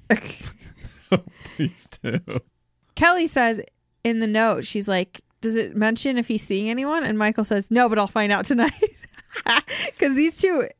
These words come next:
Speaker 1: are very interested parties. And then Stanley says, "Yes, please, please let us know." <laughs>
Speaker 2: So this massive thing,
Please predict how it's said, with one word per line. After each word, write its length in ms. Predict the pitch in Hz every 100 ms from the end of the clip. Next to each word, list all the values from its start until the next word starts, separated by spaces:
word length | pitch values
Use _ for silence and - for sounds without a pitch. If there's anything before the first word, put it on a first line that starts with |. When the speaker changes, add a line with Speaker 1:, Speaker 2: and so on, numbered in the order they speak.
| - -
Speaker 1:
are 120 | 226
very 320 | 208 226 214 -
interested 540 | 208 - 196 - 190
parties. 380 | - 208 175 175
And 120 | 190
then 140 | 196 - - -
Stanley 880 | - - 269 320 269 208 196 214 226 _
says, 500 | - 226 190 185 - - - _ -
"Yes, 440 | 262 240 208 202
please, 680 | - - 220 196 190 - - - - - -
please 280 | 233 220 208
let 180 | 175 156
us 220 | 175 -
know." 400 | 185 - - 226 - -
<laughs> 180 | - -
Speaker 2:
So 320 | 302 233 180 - _
this 460 | - 131 156 254 - - _ - 135 _ -
massive 680 | - 160 165 156 156 - 143
thing, 400 | - 120 - -